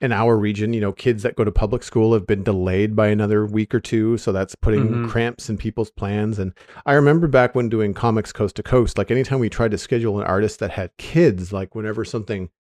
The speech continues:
Speaker 1: happened or shifted or whatever, we'd always have to, like, juggle around and see what was going on.
Speaker 2: Oh, yeah.
Speaker 1: Um, but, uh, so I, I mean, a-, as, as much as we're all doing nothing, if that's what you're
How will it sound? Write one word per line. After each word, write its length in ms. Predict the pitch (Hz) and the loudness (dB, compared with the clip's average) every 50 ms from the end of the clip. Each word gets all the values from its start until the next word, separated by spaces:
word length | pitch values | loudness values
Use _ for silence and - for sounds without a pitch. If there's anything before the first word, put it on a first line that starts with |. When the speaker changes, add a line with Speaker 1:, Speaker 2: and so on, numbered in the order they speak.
| _ _ _ | _ _ _
Speaker 1:
happened 500 | - - 143 143 135 - 135 127 123 117 | -4 0 0 0 2 0 0 0 0 0
or 100 | 120 98 | -2 -4
shifted 560 | - - - 135 - - - 127 120 120 110 107 | -2 -2 -4 -4 -2 0 0 0 2 2 0 -2
or 140 | 95 92 | -4 -4
whatever, 440 | 95 104 104 104 110 123 110 107 101 | -4 -2 -2 0 0 0 0 0 0
we'd 180 | 98 101 98 107 | 0 0 0 0
always 220 | 104 101 104 101 | 0 0 0 0
have 180 | - 107 101 - | 0 -2 -2 -2
to, 80 | - 107 | -2 -2
like, 200 | 98 92 87 87 | -2 -2 -4 -4
juggle 300 | - 104 98 107 107 101 | -4 -4 -2 -2 -4 -4
around 300 | 92 95 101 104 104 98 | -4 -6 -6 -6 -6 -8
and 140 | 92 87 - | -8 -10 -10
see 160 | - 110 98 | -8 -8 -8
what 140 | 101 - - | -8 -8 -10
was 100 | _ _ | _ _
going 240 | - 92 87 87 | -12 -10 -8 -6
on. 260 | 92 101 104 101 92 - _ _ _ _ _ _ _ _ - - | -4 -4 -4 -4 -4 -8 _ _ _ _ _ _ _ _ -12 -8
Speaker 2:
Oh, 80 | 123 | -4
yeah. 180 | 117 104 101 95 | -2 -2 -2 -2
Speaker 1:
Um, 240 | 95 92 90 90 - _ - | -4 -6 -10 -12 -14 _ -6
but, 280 | - 104 95 - - 113 | -4 -4 -4 -4 -6 -6
uh, 180 | 101 95 92 | -4 -4 -4
so 160 | 90 - 120 | -4 0 2
I, 100 | 120 123 120 - | 2 2 0 -2
I 40 | - | -4
mean, 300 | 131 127 120 113 110 113 - - | -2 -2 -2 -2 -4 -6 -8 -10
a-, 100 | - - - - | -12 -8 -4 -2
as, 280 | 120 113 107 101 - _ _ _ _ _ _ _ _ _ _ _ _ - | -2 -2 -2 -4 -10 _ _ _ _ _ _ _ _ _ _ _ _ 0
as 220 | 151 143 135 123 120 139 - - | 2 2 2 2 0 -4 -6 -2
much 300 | 147 139 156 202 190 214 | 0 2 2 2 4 4
as 160 | 196 147 139 | 4 4 4
we're 180 | 147 151 156 147 | 2 4 4 4
all 140 | 139 143 | 4 4
doing 280 | 139 147 143 135 120 117 | 4 4 4 4 4 4
nothing, 560 | 120 147 160 - - 104 101 120 143 123 - - | 4 2 2 2 0 -2 -2 -2 -6 -8 -8 -6
if 160 | - 143 120 120 | -4 -4 -2 0
that's 240 | 120 110 104 - | 0 -2 0 0
what 180 | - 113 107 - | -2 -2 -2 -4
you're 300 | 123 110 104 98 95 | -4 -2 -2 -2 -2